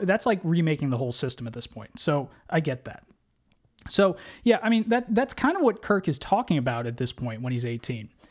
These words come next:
You know, he's just talking about, you know, the failing economy and stuff like that, and, you know, framing it as, you know, kids are the future and all this stuff, and they're gonna be left holding the check. And, you know, he continues on, and he talks more about the failing economy. But this next clip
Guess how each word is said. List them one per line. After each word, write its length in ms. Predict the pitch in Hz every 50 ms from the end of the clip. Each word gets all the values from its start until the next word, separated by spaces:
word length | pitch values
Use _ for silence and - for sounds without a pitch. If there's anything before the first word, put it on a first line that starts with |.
| _ _ -
You 120 | - 147
know, 100 | 156 151
he's 180 | 156 156 170 151
just 180 | 175 190 - -
talking 340 | - 165 170 170 - 165
about, 240 | 156 151 156 143 143
you 80 | 170 151
know, 100 | 139 131
the 100 | 131 135
failing 460 | - - - 156 165 165 170 165 160
economy 540 | 156 - - 151 143 147 147 143 143 135 131
and 100 | 127 131
stuff 300 | - - 151 139 - -
like 180 | 131 131 127
that, 240 | - 143 131 131 127 -
and, 200 | 143 135 131 - - - - - -
you 120 | - 175 165
know, 260 | 135 135 135 131 - _ _ _ -
framing 460 | - - - 170 165 165 170 170 160
it 100 | 156 151
as, 180 | 139 135 131 151
you 80 | 139 131
know, 180 | 127 123 127 - _ _
kids 320 | - - 160 156 151 139
are 80 | 147 147
the 80 | 143 139
future 540 | 139 - 143 151 147 - - 143 139 135
and 120 | 131 123 131
all 140 | 131 131 131
this 160 | 139 135 -
stuff, 320 | - - 147 135 127 -
and 100 | 131 123
they're 100 | 127 123
gonna 100 | 127 127
be 100 | 131 131
left 280 | 127 131 123 - - - _ - _
holding 180 | - - 135 131
the 80 | 127 127
check. 220 | - 147 143 - - - - -
And, 180 | 214 214 214 - _ _ _ _ _
you 80 | - 233
know, 80 | 214
he 140 | 180 180 226
continues 480 | - 240 226 - 240 214 208 196 165 151
on, 280 | 147 147 156 165 196 -
and 120 | 165 156 147
he 120 | 185 196
talks 300 | - 190 180 185 - -
more 180 | 226 285 254 156
about 180 | 139 127 123
the 80 | - 123
failing 200 | - 135 131 135
economy. 280 | 127 151 139 127 123
But 160 | 127 147 151 160
this 160 | 190 185 -
next 220 | 190 247 - -
clip 260 | - 208 175 156 156